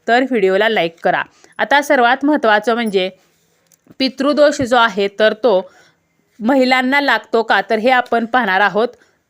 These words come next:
त्यानंतर पितृदोषाची लक्षणे काय आहेत तर हे सुद्धा आपण या व्हिडिओमध्ये पाहणार आहोत आणि त्याचे साधे सोपे उपाय आपण या पंधरा दिवसामध्ये करायचे आहेत तर ते सुद्धा व्हिडिओच्या शेवटी पाहणार आहोत. पितृदोष का लागतो तर आपण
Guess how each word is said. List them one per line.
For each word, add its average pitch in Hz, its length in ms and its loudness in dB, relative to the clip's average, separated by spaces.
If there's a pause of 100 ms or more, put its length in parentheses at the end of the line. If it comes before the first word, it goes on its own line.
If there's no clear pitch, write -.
त्यानंतर 254 600 0 (280)
पितृदोषाची 285 760 0
लक्षणे 254 500 0
काय 240 240 2
आहेत 196 300 -2 (120)
तर 233 120 0
हे 226 200 0
सुद्धा 226 240 0
आपण 214 300 0
या 208 180 0
व्हिडिओमध्ये 196 600 0
पाहणार 220 360 -2
आहोत 220 280 -2
आणि 202 200 0
त्याचे 214 340 -2 (260)
साधे 240 360 2
सोपे 277 320 0
उपाय 220 400 0
आपण 202 260 -2
या 233 100 -2
पंधरा 208 380 0
दिवसामध्ये 226 480 -2
करायचे 202 380 -2
आहेत 240 180 0 (320)
तर 247 120 0 (100)
ते 262 120 4
सुद्धा 269 240 0
व्हिडिओच्या 226 560 2
शेवटी 220 340 0
पाहणार 262 380 0
आहोत. 170 260 -2 (340)
पितृदोष 302 560 0 (100)
का 247 160 2
लागतो 208 480 -2 (420)
तर 285 200 4 (100)
आपण 226 440 2